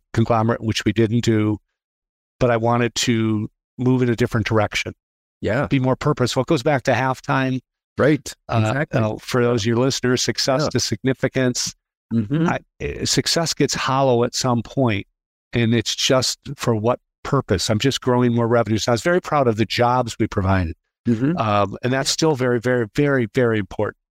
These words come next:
Speaker 2: Mm-hmm.
Speaker 1: But I wanted more significance in my life that I, I, I think, I think your other Jeff on your podcast, Thomas, that I listened to, or maybe I read it on him, where he said, "I just didn't wanna be a wealthy guy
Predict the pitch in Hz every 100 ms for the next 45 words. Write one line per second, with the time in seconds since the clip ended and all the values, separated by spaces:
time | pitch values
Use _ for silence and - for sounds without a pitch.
0 | _ - 107 92 120 127 123 131 135 135
1 | 117 120 123 120 123 113 120 - 123 110
2 | 101 110 104 101 101 101 - 101 107 107
3 | 107 - 110 - _ _ _ _ _ _
4 | 107 - 127 - - - _ _ _ _
5 | - 113 98 135 - 123 139 123 - 117
6 | 107 - - - _ _ _ - 117 110
7 | 135 127 117 - - 123 120 107 - 113
8 | 107 120 135 117 107 117 110 107 - 135
9 | 170 147 104 107 101 104 101 95 95 -
10 | _ _ _ 120 113 104 131 113 123 143
11 | 156 165 123 120 117 113 104 120 127 -
12 | 110 117 110 110 107 107